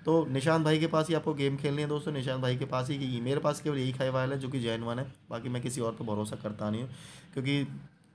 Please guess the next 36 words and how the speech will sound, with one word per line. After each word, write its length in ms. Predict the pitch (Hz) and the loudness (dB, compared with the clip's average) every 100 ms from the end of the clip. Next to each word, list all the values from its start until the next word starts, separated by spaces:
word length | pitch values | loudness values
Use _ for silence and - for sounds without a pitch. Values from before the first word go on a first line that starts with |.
| - - - - | -20 -20 -18 -4
लोग 260 | 123 131 | 0 2
बाग 240 | 135 139 131 | 6 6 6
दस 180 | 131 131 | 4 4
रुपये 260 | 131 131 | 2 2
के 80 | 131 | 4
हज़ार 340 | 120 113 120 | 4 6 4
भी 100 | 123 | 4
दे 120 | 123 123 | 2 2
देते 220 | 120 127 | 0 0
हैं, 80 | 123 | 0
दस 180 | 120 | 0
के 220 | - 131 127 | 0 0 -2
कुछ 500 | 127 - - - 135 | -6 -16 -8 -4 0
नहीं 180 | 143 | 0
देने 220 | 139 139 139 | 2 2 4
लग 200 | 135 131 | 2 2
जाए, 120 | 139 | 0
पर 160 | 135 135 | 2 2
जब 80 | |
जोड़ी 240 | 131 127 127 | 2 2 2
लगती 300 | 127 123 131 | 2 0 -2
है 100 | 135 | 0
ना 220 | 143 135 120 - - - | 2 0 0 -6 -14 -6
तो 60 | |
उस 160 | 123 123 | -4 -2
टाइम 180 | 120 117 | -2 0
पे 80 | |
फिर 160 | 120 120 | 0 0
वो 200 | 117 110 | 0 -4
सबके 400 | - 117 107 - | -4 -4 -4 -4
नंबर 280 | 117 107 107 | -2 0 0
बंद 220 | 107 104 107 | 0 0 0
करके 200 | 104 107 | -2 -2
चले 220 | 107 101 | -2 -4
जाते 280 | 101 101 107 | -6 -8 -12
हैं। 240 | - 110 | -12 -14